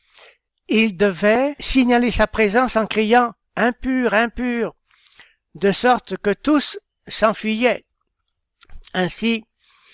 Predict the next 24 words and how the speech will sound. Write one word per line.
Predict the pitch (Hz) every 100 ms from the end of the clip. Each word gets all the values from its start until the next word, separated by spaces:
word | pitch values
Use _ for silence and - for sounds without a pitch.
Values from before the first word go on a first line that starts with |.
| - - _ _ -
la | 170
condition | - 233 233 214 220 208
de | 196
lépreux | 190 196 - 233 220
était | 180 - 202
terrible. | - 208 208 240 190 - - - - _ _ _ - - _ _ _ -
On | 170
peut | - 220
la | 202
comparer | 220 208 226 208 226
de | 185 214
nos | 208
jours | 190 247 247 233 202 - - _ _ _ _ _ _ _ _ _ _ -
un | 208
peu | 202 - 262 202 135 _ _ _ _ -
aux | 185
malades | 208 226 226 202 -
atteints | 202 214 190
du | 165
sida. | 170 - 214 156 - _ _ _ _ _ _ _ - _ _ _ _ _ -
Ceci | - 202 190 - 208
bien | 139 208 220
compris, | 196 202 - - 269 311 _ _ _ _ _ _ - -
l'Évangile | 165 202 214 185 233 240 277